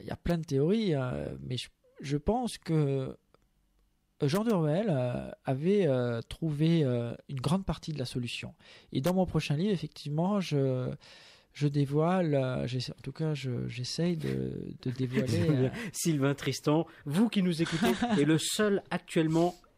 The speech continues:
Speaker 2: dans le monde, sur cette planète Terre, à connaître l'endroit exact. S-, sérieusement.
Speaker 1: Sérieusement, euh, je pense que ça tient vraiment la route et que l'Atlantide, alors attention, l'Atlantide, euh,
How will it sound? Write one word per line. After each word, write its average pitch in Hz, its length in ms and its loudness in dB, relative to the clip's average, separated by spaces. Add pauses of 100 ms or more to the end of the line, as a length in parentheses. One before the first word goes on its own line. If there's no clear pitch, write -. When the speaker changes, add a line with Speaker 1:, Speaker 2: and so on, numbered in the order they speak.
(140)
Speaker 2:
dans 139 140 2
le 131 120 4
monde, 170 360 2
sur - 280 -6
cette - 160 -4
planète 117 340 -2
Terre, 165 320 2 (280)
à 127 80 -4
connaître 147 540 0 (300)
l'endroit 139 480 2
exact. 139 500 -4 (1300)
S-, - 220 -4
sérieusement. 120 640 0 (400)
Speaker 1:
Sérieusement, 196 640 0
euh, 147 60 2
je 147 120 -2
pense 185 300 -4
que 127 440 -2
ça 143 220 -4
tient 165 320 0 (240)
vraiment 175 300 2
la 160 100 4
route 156 320 0 (320)
et 143 60 -8
que - 140 0
l'Atlantide, 156 720 0
alors 131 220 2
attention, 147 560 -2
l'Atlantide, 135 600 -2
euh, 120 180 0